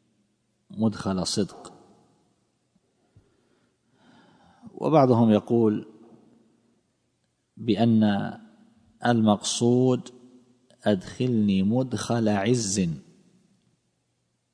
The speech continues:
وأخرجني مخ-، مخرج نصر". وبعضهم يقول: "هذا يتعلق في أمر النبوة، أدخلني فيها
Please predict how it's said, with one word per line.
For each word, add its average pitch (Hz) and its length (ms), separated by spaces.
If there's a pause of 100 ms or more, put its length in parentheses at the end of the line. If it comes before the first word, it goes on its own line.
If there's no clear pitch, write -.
(220)
وأخرجني 101 720
مخ-، - 300 (280)
مخرج 107 480 (1900)
نصر". 104 460 (1200)
وبعضهم 143 400
يقول: 110 240
"هذا 110 180
يتعلق 98 540
في - 220
أمر 104 140
النبوة، 87 600
أدخلني 120 420
فيها 95 440